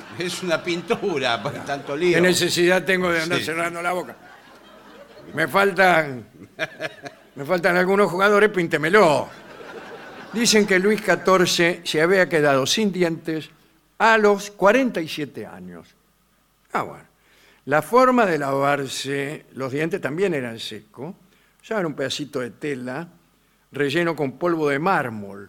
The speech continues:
Speaker 1: Ah, para
Speaker 2: Ah,
Speaker 1: algo
Speaker 2: para raspar
Speaker 1: abrasivo.
Speaker 2: un cacho.
Speaker 1: Claro, como que
Speaker 2: Solían masticar tabaco o hierbas aromáticas, eh, para, ah, para lavarse un poco, para combatir el mal aliento, más
Speaker 1: Exacto,
Speaker 2: que nada.
Speaker 1: el tabaco es muy perfumado.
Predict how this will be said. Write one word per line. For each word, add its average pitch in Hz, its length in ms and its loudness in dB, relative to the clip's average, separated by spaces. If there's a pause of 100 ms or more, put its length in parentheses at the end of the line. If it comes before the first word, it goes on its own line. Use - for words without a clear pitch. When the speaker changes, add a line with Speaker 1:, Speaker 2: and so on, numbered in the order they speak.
(760)
Speaker 1:
Ah, 117 200 -8
para 139 280 -4
Speaker 2:
Ah, 123 80 -4
Speaker 1:
algo 127 180 -4
Speaker 2:
para 143 160 2
raspar 120 200 0
Speaker 1:
abrasivo. 220 220 6
Speaker 2:
un 208 80 2
cacho. 165 440 0
Speaker 1:
Claro, 107 240 -2
como 107 240 -10
que 110 100 -12
Speaker 2:
Solían 233 340 2
masticar 190 540 2
tabaco 185 600 4 (160)
o 135 100 -4
hierbas 170 460 2
aromáticas, 135 920 -4 (520)
eh, 101 200 -20
para, 80 380 -16 (460)
ah, 139 100 -8
para - 180 -20
lavarse 127 420 -6
un 107 80 -14
poco, 127 580 -8 (240)
para 156 160 0
combatir 208 400 -2
el 165 80 -4
mal 139 180 -8
aliento, 117 380 -12
más - 60 -10
Speaker 1:
Exacto, 120 240 -6
Speaker 2:
que - 60 -10
nada. 113 100 -6
Speaker 1:
el 113 60 -12
tabaco 123 680 -4
es 107 80 -8
muy 117 140 -6
perfumado. 85 560 -14